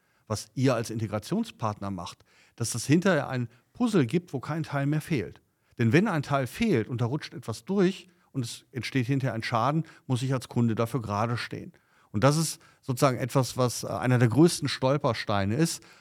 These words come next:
Und das führt am Ende natürlich dazu, dass die Kollegen in der I T leider wieder das so ein Stück weit machen müssen, was in der I T nicht so beliebt ist. Es geht darum,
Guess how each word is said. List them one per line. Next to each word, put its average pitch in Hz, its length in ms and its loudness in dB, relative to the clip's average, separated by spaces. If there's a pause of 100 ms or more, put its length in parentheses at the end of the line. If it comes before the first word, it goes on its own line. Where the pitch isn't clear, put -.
(180)
Und 123 440 2
das 120 80 -2
führt 185 220 4
am 135 100 4
Ende 156 220 4
natürlich 151 340 4
dazu, 139 260 -2
dass 123 160 -2
die 131 100 -8
Kollegen 127 380 2
in 120 120 -2
der 98 120 0
I 107 60 0
T 160 440 0
leider 135 380 4
wieder 135 200 4
das 135 260 -2
so 135 240 -6
ein 131 80 -2
Stück - 240 -2
weit 127 140 2
machen 135 260 2
müssen, 135 320 0
was 131 160 -2
in 139 80 -2
der 123 100 0
I 120 60 -4
T - 160 -2
nicht 160 160 2
so 170 100 4
beliebt 110 400 0
ist. - 140 -8
Es - 140 -16
geht 123 180 -4
darum, 117 280 0